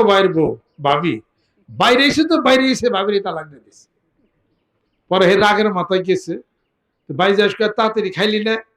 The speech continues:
কয়, "খামো কি, নান্দে নাই, ভাত নান্দে নাই, খিচুড়িও নান্দে নাই।"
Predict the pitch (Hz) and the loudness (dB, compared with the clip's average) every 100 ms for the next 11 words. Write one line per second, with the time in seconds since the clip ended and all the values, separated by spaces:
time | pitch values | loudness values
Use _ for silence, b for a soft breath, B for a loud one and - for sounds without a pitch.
0 | _ 170 - 254 285 302 302 294 262 - | _ -16 -6 -4 -2 -2 0 0 -2 -12
1 | _ _ _ _ _ _ _ _ 156 202 | _ _ _ _ _ _ _ _ -4 0
2 | 247 285 330 294 220 - _ _ _ 160 | 4 4 4 4 0 -6 _ _ _ -4
3 | 226 277 277 277 285 262 220 269 294 349 | -4 -2 0 2 2 0 0 -4 2 6
4 | 381 370 320 302 262 202 | 6 4 0 0 -2 -4